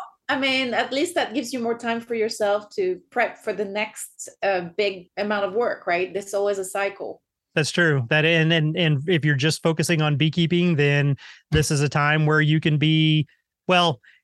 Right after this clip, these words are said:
Speaker 2: it's kinda hard to say this. In the winter, you know, like, you've got that extreme either way, but in the wintertime, it's a good time to be prepping the materials and the hives and things for the next season,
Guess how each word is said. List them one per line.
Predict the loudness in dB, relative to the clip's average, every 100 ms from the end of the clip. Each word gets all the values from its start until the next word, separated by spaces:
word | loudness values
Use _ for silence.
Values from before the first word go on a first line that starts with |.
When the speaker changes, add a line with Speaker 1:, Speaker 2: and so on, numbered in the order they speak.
| _ -2
Speaker 2:
it's | -2 2
kinda | 2 4
hard | 4 4
to | 2
say | 2
this. | 4 2
In | 4
the | 4
winter, | 4 6 6 6
you | 4
know, | 4
like, | 4 2
you've | 2 2
got | 2 2
that | 2
extreme | 2 0 2 4
either | 4 4
way, | 4 2
but | 2
in | 2
the | 4
wintertime, | 4 2 2 2 2
it's | 2
a |
good | 0 2
time | 2 2
to | 2
be | 0
prepping | 2 0 2
the | 2
materials | 2 2 4 4 2
and | 0
the |
hives | 2 2 2
and | 0
things | 0 0 0
for | -2
the | 0
next | 0 0
season, | 2 4 4 2